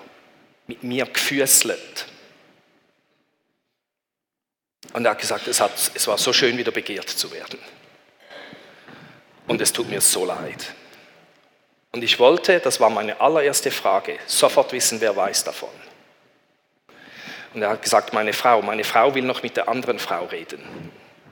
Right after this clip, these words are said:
Ich habe sofort der Frau angerufen und gesagt, du kannst das machen, aber bitte warte noch. Ich habe sofort versucht, den Mantel der Verschwiegenheit darüber zu legen, weil, wenn das auskommt in der Gemeinde, wird das eine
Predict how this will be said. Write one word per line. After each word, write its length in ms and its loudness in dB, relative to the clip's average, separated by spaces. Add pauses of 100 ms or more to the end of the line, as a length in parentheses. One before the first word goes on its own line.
Ich 140 -4
habe 180 2
sofort 420 6
der 80 4
Frau 300 2
angerufen 640 -6
und 100 -16
gesagt, 520 -4
du 40 -12
kannst 420 -4
das 140 -2
machen, 360 -4
aber 140 -10 (120)
bitte 380 -4 (280)
warte 440 4
noch. 340 -8 (1200)
Ich 80 -6
habe 160 4
sofort 400 6
versucht, 600 -2 (1000)
den 180 2
Mantel 460 2
der 140 4
Verschwiegenheit 1200 -2 (320)
darüber 400 2
zu 180 -2
legen, 560 -6
weil, 320 4
wenn 140 0
das 160 0
auskommt 500 0
in 100 -6
der 120 2
Gemeinde, 500 0
wird 220 -2
das 100 0
eine 240 0